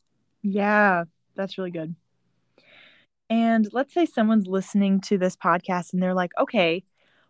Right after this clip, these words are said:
what if I'm living in shame and I'm just not aware of it yet?"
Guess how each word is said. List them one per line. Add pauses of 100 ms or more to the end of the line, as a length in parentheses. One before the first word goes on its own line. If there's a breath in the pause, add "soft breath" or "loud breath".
what
if
I'm
living
in
shame
and
I'm
just
not
aware
of
it
yet?"